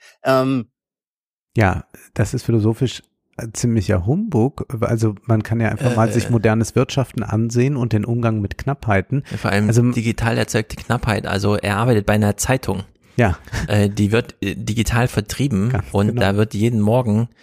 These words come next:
Speaker 3: ganz hart Zeitungsplatz verteilt.
Speaker 2: Ja.
Speaker 3: Und wenn man da Mangold sagt, „Sorry, aber dein Text ist zehn Zeilen zu lang, mach ihn mal kürzer.“ Das, das ist digitale Knappheit. Das ist für ihn jetzt ein völlig neues Phänomen. <laughs> Das,
Speaker 2: Und
Speaker 3: dass er
Speaker 2: digitale
Speaker 3: da
Speaker 2: Knappheit ist auch,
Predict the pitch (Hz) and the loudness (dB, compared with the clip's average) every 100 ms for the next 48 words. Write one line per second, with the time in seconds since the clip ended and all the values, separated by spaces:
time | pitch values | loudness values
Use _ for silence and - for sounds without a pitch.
0 | _ _ _ - 104 127 143 120 131 101 | _ _ _ -6 0 0 0 0 0 0
1 | - - - - 123 - - - 85 - | -4 -12 -12 -4 -4 -4 -6 -2 -4 -2
2 | 92 - 78 67 - - _ _ - 123 | -6 -4 -2 -4 -6 -16 _ _ 0 0
3 | - - 101 110 107 101 98 98 107 127 | 0 -2 0 2 2 2 2 2 2 2
4 | 101 92 95 98 - - 101 113 92 - | 0 0 0 -2 -4 -4 -2 0 0 0
5 | 90 92 95 92 117 - 101 - 98 104 | -2 0 -2 -2 -4 -2 -6 -2 -2 0
6 | - 98 101 - 95 95 127 - - - | 0 0 0 0 0 0 -2 -4 -18 -20
7 | - _ - 101 107 95 - 127 - - | -20 _ -4 0 2 0 0 -2 0 -2
8 | - _ 104 - 117 - - - 104 - | -2 _ -4 -2 -2 -2 -2 -4 -4 -2
9 | 107 135 - - - 151 - - - - | -2 -2 -2 -4 -2 -4 -4 -6 -4 0
10 | 104 113 - 101 123 123 - 104 117 110 | 2 0 0 -2 0 -2 0 0 0 0
11 | 107 104 120 196 - - - - 151 131 | 2 2 2 2 2 0 -14 -2 0 2
12 | 147 107 113 117 135 165 117 127 147 131 | 2 2 2 4 2 0 -2 0 -2 -2
13 | 131 123 - 117 117 175 | -2 -4 -2 0 2 2